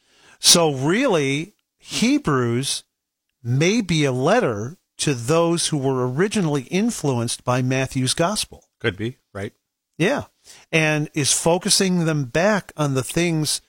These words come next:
Speaker 1: that they should have remembered from the beginning.
Speaker 2: Right.
Speaker 1: Yeah.
Speaker 2: Well, and Paul says in First Corinthians chapter ten, you know, that we, we end up, uh,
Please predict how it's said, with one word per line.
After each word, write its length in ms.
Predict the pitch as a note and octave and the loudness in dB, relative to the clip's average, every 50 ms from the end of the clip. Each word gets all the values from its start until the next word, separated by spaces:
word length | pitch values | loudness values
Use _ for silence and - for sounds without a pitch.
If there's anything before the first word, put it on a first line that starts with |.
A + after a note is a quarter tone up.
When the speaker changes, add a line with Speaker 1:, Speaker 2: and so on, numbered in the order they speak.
| _ _ _ _ _ _ _ _ | _ _ _ _ _ _ _ _
Speaker 1:
that 160 | - C#3 B2+ | -2 -2 -2
they 200 | - D3 C#3 C#3 | 0 0 0 0
should 260 | C3 - - - D#3+ D#3 | 0 0 0 0 0 0
have 320 | D#3 C3+ A#2 B2 - - _ _ | 0 -2 -2 -6 -12 -16 _ _
remembered 840 | B2+ B2+ B2+ A#2+ B2 C3 D#3+ A3 A#3+ F#3+ C3+ A2 G2+ G2+ G#2+ - - _ _ _ _ _ | -2 -2 0 0 0 0 0 0 0 0 -2 -2 -2 -4 -8 -10 -16 _ _ _ _ _
from 240 | _ - - C#3 B2 | _ -4 -2 -2 -2
the 80 | A#2+ A2 | -2 -2
beginning. 480 | G#2+ B2 G#2+ E3 F#3+ G#3+ E3+ - - _ _ | -4 -4 -4 -2 -4 -4 -6 -8 -12 _ _
Speaker 2:
Right. 240 | - A2 - - - _ _ _ _ _ _ _ _ _ _ _ _ _ | -10 -10 -10 -10 -12 _ _ _ _ _ _ _ _ _ _ _ _ _
Speaker 1:
Yeah. 200 | - D3+ - - - - _ _ _ _ _ _ _ - | -14 -14 -14 -14 -16 -20 _ _ _ _ _ _ _ 0
Speaker 2:
Well, 180 | F3 E3 D3 | 2 2 2
and 100 | D3 C#3 | 2 2
Paul 200 | - D#3+ D3 D#3 | 4 4 4 4
says 300 | D3 - B2 A2 A2 G2 | 4 2 0 0 -2 -2
in 100 | G2+ G2+ | -4 -6
First 300 | G2+ - A2 - - - | -4 -4 -4 -4 -4 -6
Corinthians 480 | - A2 A#2+ C#3 C#3 - G2+ F#2 G2 - | -4 -4 -4 -4 -4 -6 -8 -6 -6 -6
chapter 360 | - - G2+ F#2+ - - E2+ | -4 -2 -2 -4 -4 -4 -12
ten, 360 | - - B2 C3 C#3 A2 G#2 | -8 -4 -4 -2 -2 -2 -2
you 80 | G#2 G2 | -4 -4
know, 180 | F#2+ G2 G#2+ G2+ | -4 -4 -6 -8
that 180 | F#2+ G#2 F#2+ | -12 -14 -12
we, 240 | G#2 G#2 G2 G2 F#2+ G#2+ _ _ _ _ _ _ _ _ _ _ | -8 -8 -8 -8 -10 -12 _ _ _ _ _ _ _ _ _ _
we 260 | G#2+ G#2+ A2 G#2+ G#2+ G#2+ | -12 -10 -8 -6 -4 -4
end 200 | A2 A2+ A2 A2 | -4 -4 -4 -6
up, 180 | G#2+ G2+ - _ _ _ | -8 -10 -10 _ _ _
uh, 100 | G2 F#2+ | -20 -20